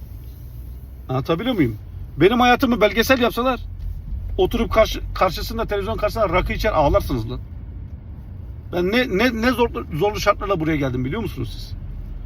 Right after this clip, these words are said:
Kimlerle, ne çakallarla mü-, münakaşalara girdim. Hiç basit değil,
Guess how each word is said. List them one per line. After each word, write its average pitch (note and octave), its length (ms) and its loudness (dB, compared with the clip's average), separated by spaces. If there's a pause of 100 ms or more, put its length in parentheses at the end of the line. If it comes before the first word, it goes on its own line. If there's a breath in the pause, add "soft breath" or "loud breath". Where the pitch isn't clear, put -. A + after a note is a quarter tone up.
(200)
Kimlerle, G#3 440 2
ne G#3+ 80 4
çakallarla G3+ 500 4
mü-, D#3 160 -2 (240)
münakaşalara C3+ 580 0
girdim. A2+ 260 -4 (640)
Hiç B3 220 4
basit F#3 440 2
değil, B2+ 160 0